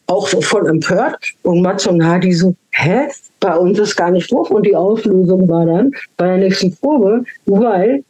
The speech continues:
die beiden haben eine C D gekriegt und wir beide wollten natürlich Vinyl haben.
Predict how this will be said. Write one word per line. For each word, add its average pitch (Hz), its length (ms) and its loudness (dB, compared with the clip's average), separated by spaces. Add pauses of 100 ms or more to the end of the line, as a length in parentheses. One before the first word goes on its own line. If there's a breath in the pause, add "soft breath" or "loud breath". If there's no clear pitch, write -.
(100)
die 247 160 4
beiden 262 440 2
haben 226 140 2
eine 220 80 2
C 220 180 -2
D 190 160 2
gekriegt 233 400 0
und 202 160 2
wir 220 120 2
beide 226 360 2
wollten 226 300 2
natürlich 233 540 0
Vinyl 214 380 2
haben. 160 320 0